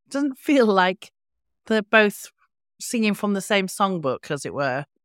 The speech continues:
because he's getting all very anxious and she just wants to go and have a sit down for half an hour with a cup of tea and read a magazine. So that kind of made me think about their relationship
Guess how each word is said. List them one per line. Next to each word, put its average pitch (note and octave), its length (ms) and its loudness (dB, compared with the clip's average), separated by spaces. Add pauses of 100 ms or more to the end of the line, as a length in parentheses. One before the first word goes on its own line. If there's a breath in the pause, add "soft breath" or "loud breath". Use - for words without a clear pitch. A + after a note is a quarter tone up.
(140)
because G3+ 460 -2
he's A#3 240 -2
getting - 340 -4
all F3 140 0
very D#3+ 180 2
anxious D#3+ 440 -4
and E3 100 -6
she G#3+ 120 -8
just F3+ 160 -10
wants C3 180 -10
to - 100 -12
go - 20 -8
and E3 120 -8
have F3+ 100 -6
a F3+ 40 -10
sit - 240 -12
down A3 240 -6
for E3+ 120 -4
half C#3 280 0
an C#3+ 140 -4
hour D3 200 -4
with D3+ 120 -8
a - 40 -20
cup - 180 -10
of - 80 -14
tea A3+ 340 -8
and D3+ 180 -12 (200)
read F3 180 -4
a - 20 0
magazine. F3+ 680 -4 (460)
So E3 400 -8
that F#3+ 180 2 (180)
kind A3 160 -2
of F#3+ 160 -6 (160)
made G#3 240 0
me G3+ 60 -4
think G3+ 240 -4
about - 240 2
their F3 160 -4
relationship C#3 580 -8